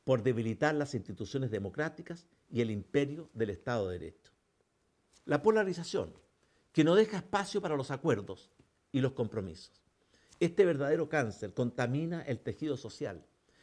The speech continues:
infecta a las instituciones e inyecta intolerancia en todos los espacios de la vida en sociedad.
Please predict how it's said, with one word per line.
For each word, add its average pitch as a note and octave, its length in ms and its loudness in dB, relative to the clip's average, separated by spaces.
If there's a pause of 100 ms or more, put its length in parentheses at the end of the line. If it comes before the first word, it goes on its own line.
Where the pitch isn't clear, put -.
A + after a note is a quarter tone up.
(160)
infecta F#3 640 2
a C#3+ 180 0
las C3+ 160 -2
instituciones A#2 800 -6 (480)
e C#3+ 100 6
inyecta D3 600 0
intolerancia D#3 920 -2 (140)
en A2+ 180 -2
todos F3 320 0
los D#3 160 -4
espacios C#3+ 640 -10 (320)
de A2 160 -2
la G#2 100 -2
vida A#2+ 380 -4
en G#2 100 -6
sociedad. - 440 -14